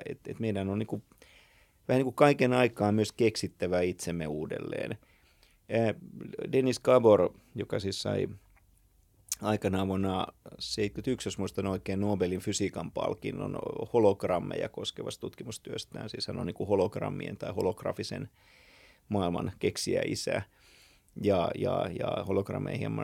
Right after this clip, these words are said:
niihin nyt törmätään siis hologrammeihin vaikka, vaikka, tuota, noin, niin, muovikorteissa ja näin poispäin, niin, niin, niin, niin, eh, hän aikanaan aika osuvasti totesi, että, eh, se menee siis englanniksi näin, että, eh, tai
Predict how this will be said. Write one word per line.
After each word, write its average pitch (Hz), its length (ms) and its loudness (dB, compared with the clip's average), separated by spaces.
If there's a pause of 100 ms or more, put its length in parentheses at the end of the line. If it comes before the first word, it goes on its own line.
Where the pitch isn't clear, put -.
(320)
niihin 98 240 0
nyt 98 120 -6
törmätään 101 460 -2
siis - 260 -6
hologrammeihin 101 600 -4
vaikka, - 300 -6 (100)
vaikka, - 260 -6
tuota, - 320 -6
noin, - 240 -8
niin, 95 180 -8 (680)
muovikorteissa 101 720 2
ja 104 80 2
näin 117 180 2
poispäin, 92 540 0
niin, 98 280 0
niin, 101 320 0
niin, 101 340 0
niin, 98 220 0
eh, 90 420 -6 (680)
hän 139 160 2
aikanaan 113 320 4
aika 110 180 4
osuvasti 98 500 0
totesi, 90 360 0
että, 98 400 -2 (380)
eh, - 240 -6
se - 160 -8
menee 98 260 -2
siis 98 300 -2
englanniksi 110 380 0
näin, 104 160 0
että, 98 320 -4 (840)
eh, 50 560 -6 (160)
tai 92 160 2